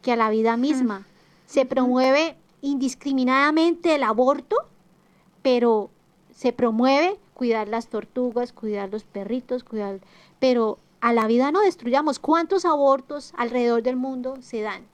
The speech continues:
Speaker 1: O sea, son millones de niños abortados que están trayendo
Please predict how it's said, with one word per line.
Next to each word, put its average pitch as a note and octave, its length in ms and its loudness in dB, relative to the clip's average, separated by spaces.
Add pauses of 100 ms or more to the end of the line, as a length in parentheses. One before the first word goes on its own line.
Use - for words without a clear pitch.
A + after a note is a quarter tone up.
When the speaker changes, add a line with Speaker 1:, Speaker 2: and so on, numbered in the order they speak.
Speaker 1:
O - 20 -20
sea, G#3+ 220 -16
son A3+ 180 -10
millones C#4+ 400 -4
de C#4+ 80 -6
niños A#3+ 260 -4
abortados A#3+ 540 -4
que B3 60 -12
están A3+ 200 -14
trayendo A#3+ 480 -10